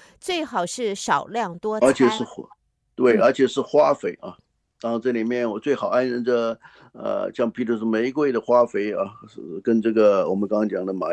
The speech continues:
Speaker 2: 马-，这个三角梅就是有点不一样啊。而且我们另外还有个，呃，中-，
Speaker 1: 啊。
Speaker 2: 呃，在 Houston 很 popular 的开花的就是我们讲的朱-，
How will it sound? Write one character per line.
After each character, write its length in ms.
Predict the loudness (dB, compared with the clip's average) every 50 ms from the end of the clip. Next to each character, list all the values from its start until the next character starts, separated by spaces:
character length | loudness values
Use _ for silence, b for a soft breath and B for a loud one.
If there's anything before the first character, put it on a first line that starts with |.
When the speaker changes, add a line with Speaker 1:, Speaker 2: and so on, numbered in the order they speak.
| -6 -6 -10
Speaker 2:
马-， 220 | -8 -4 -4 -4 -2
这 140 | -2 -2 0
个 240 | 0 -2 -2 -4 -6
三 480 | -10 -14 -20 -20 _ _ 2 2 4 4
角 160 | 4 2 2
梅 180 | 0 -4 -4 -2
就 160 | -2 -2 -4
是 140 | -4 -4 -4
有 100 | -2 -2
点 160 | -2 -4 -4
不 120 | -4 -4 -2
一 80 | 0
样 180 | 2 0 0 0 -4
啊。 100 | -12 -12 -14 _ _ _ _ _ _ _ _ _ _
而 100 | 0 2
且 140 | 4 4 4
我 100 | 6 6
们 160 | 6 6 8
另 140 | 8 8 8
外 160 | 8 8 6 4 2 0
还 200 | -2 0 2 4
有 120 | 4 4
个， 340 | 2 2 2 2 0 0 -2 -6 -10 -8
呃， 180 | -6 -6 -6 -6 -4 0
中-， 160 | 2 4 4 2
Speaker 1:
啊。 100 | 2 2
Speaker 2:
呃， 100 | 2 2
在 160 | 2 2 0 0
Houston 380 | 2 0 2 2 2 0 0
很 100 | 0 -4
popular 360 | -2 2 2 2 4 4 4
的 100 | 2 2
开 200 | 0 0 0 0
花 220 | 2 4 6 6 4
的 80 | 4
就 140 | 0 -6 -14
是 160 | -12 -10 -8
我 100 | -8 -8
们 100 | -8 -8
讲 140 | -10 -10 -10
的 100 | -10 -12 -10
朱-， 200 | -8 -6 -6